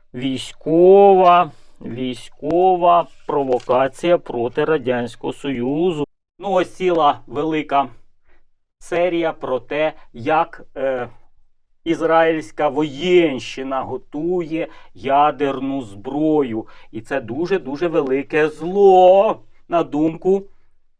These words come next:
журнала. А в С Ш А, хоч демократи, хоч республіканці, ось такий цікавий символ. До речі, досить, мгм,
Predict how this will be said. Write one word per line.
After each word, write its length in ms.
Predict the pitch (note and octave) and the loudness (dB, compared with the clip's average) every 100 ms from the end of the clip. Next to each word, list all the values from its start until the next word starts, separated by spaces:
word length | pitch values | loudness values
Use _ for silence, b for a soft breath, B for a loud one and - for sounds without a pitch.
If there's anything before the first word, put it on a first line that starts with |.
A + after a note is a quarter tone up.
| _ - | _ -12
журнала. 800 | C#3+ D#3 C3 B2 A#2+ A#2+ C#3 - | -4 -4 -2 -2 0 0 -2 -2
А 160 | C3+ D3 | 0 0
в 100 | D#3 | -2
С 180 | - | -8
Ш 240 | A#2+ - B2 | -8 -4 0
А, 380 | D3+ - A#3 - b b b b b _ _ _ _ | 2 4 2 -2 b b b b b _ _ _ _
хоч 460 | _ - - - - - - | _ 2 2 0 -16 -18 -8
демократи, 960 | C3+ C#3 A#2 - F3 F#3 G#3+ G3+ G#3 - - | -4 -4 -6 -2 0 2 0 -4 -6 -8 -20
хоч 440 | - E3 E3 - - | -2 0 0 -6 -12
республіканці, 1400 | - D3+ - - D3 C#3 C#3+ - D3 F3 G#3 A3+ - C#3+ | -6 -6 -6 -8 -6 -6 -6 -2 0 2 0 -2 -6 -4
ось 260 | B2 G#2 | -4 -6
такий 440 | - - F2+ G#2+ b b - | -10 -12 -10 -10 b b -18
цікавий 480 | A#2 A2+ A#2 A#2 A#2+ | -16 -6 -4 -4 -8
символ. 400 | - C3 B2 C#3 | -10 -10 -10 -8
До 80 | |
речі, 260 | B3 A3+ A3 | -6 -6 -8
досить, 480 | D3 F3+ G#3 A3 - - _ | -6 -6 -4 -8 -8 -20 _
мгм, 400 | - D3+ - - | -12 -12 -12 -14